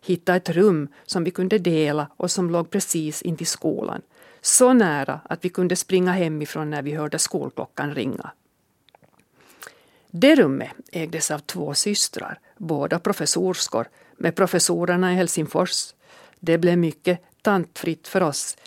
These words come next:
men å andra sidan hann vi bekanta oss med danshaken, vilket förstås syntes i studieframgångarna, och lärde oss i praktiken vad orsak och verkan betyder. Men före det stiftade jag bekantskap med min kommande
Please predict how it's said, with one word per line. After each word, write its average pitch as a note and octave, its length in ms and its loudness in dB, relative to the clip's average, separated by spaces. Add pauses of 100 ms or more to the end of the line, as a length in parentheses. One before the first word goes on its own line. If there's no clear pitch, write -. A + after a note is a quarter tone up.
men G#3+ 200 4
å A3 60 6
andra F#3+ 300 2
sidan E3+ 360 -2
hann F3+ 140 0
vi F3 100 -2
bekanta E3+ 460 -2
oss E3 120 -4
med F#3 120 0
danshaken, E3 760 -2 (360)
vilket E3 320 -4
förstås E3+ 340 -2
syntes E3 460 -4
i F3 180 -2
studieframgångarna, D#3 1200 -4 (520)
och A3+ 120 6
lärde D3+ 340 2
oss - 300 -8 (240)
i G#3+ 120 0
praktiken D#3+ 760 -4 (160)
vad F3 220 0
orsak E3+ 560 -6
och E3 100 0
verkan D#3+ 560 -4
betyder. - 480 -10 (1500)
Men B3+ 160 4
före F#4 280 6
det C#4+ 180 4 (340)
stiftade - 540 -4
jag F3+ 400 -2
bekantskap E3+ 760 -4
med G3 120 2
min G#3+ 140 6
kommande F3 720 0